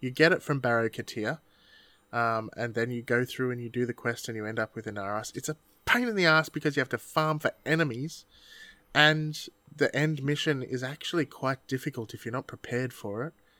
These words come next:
But it's a really cool quest because it's got some real Egyptian overtones to it, even though it's set on Mars. Um, it's got some cool backstory for Barrow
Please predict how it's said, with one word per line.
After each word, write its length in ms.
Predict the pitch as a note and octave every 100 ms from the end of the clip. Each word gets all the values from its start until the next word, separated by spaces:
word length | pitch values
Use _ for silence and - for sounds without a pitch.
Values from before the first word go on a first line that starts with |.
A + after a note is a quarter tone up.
| _ _ _ _ _ _ _ _ _ _ _ _
But 100 | D#3+
it's 160 | D#3 -
a 60 |
really 420 | C3 C#3 D#3 C#3 B2+
cool 260 | - G#2+ F#2+
quest 480 | - C#2+ - - -
because 300 | A2 A#2+ G#2+
it's 160 | G#2 -
got 300 | A2+ - -
some 340 | - G2 G2 - _ _
real 320 | A2+ G#2+ G2+
Egyptian 640 | G#2 - B2 - C3+ A#2+ A#2+
overtones 580 | A#2 B2 B2+ B2+ B2 A#2+
to 160 | - A#2+
it, 80 | A#2
even 180 | B2+ A#2
though 100 | G#2+
it's 120 | G2+
set 160 | - G#2
on 120 | G2+
Mars. 440 | G2+ G2+ G#2 - - - - - - _ _
Um, 360 | G#2+ G2+ G2 F#2 -
it's 120 | -
got 160 | A2+
some 140 | - -
cool 220 | - C3+
backstory 580 | B2+ A#2+ - - A#2 A2
for 120 | -
Barrow 680 | F2 - A2+ A#2+ A#2 A#2 A#2